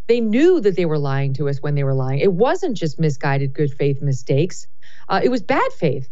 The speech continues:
So in a criminal courtroom, in a civil courtroom, we would hold people accountable. And in the court of public opinion and, and politics, the same must happen.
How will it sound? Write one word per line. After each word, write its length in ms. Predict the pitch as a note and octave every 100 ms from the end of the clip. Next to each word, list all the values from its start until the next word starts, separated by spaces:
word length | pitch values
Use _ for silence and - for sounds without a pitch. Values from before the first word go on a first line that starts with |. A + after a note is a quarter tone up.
| -
So 400 | - G#3 G#3 -
in 100 | G#3
a 60 | F3+
criminal 420 | - C#4 D4+ D4+
courtroom, 400 | - C#4 C4 A#3
in 80 | D#3+
a 40 |
civil 340 | - B3 A#3+
courtroom, 380 | - G#3 F#3 G3
we 100 | F3+
would 120 | D#3+
hold 180 | D3+ D3+
people 220 | D#3 D3
accountable. 600 | C3+ C#3 C3 C3+ D3+ G3 - - - -
And 120 | G3+ G#3
in 80 |
the 80 | G#3
court 200 | G3+ C4+
of 80 | B3+
public 300 | A3+ A#3+ A#3
opinion 400 | F#3+ A3+ B3 A#3+
and, 180 | F#3+ F#3+
and 160 | F3+ F3
politics, 760 | - G#3+ B3 - D#3 C3+ - - - - -
the 60 |
same 300 | F#3+ A3+ A3+ G3+
must 200 | F#3+ -
happen. 420 | F3 D#3 C3+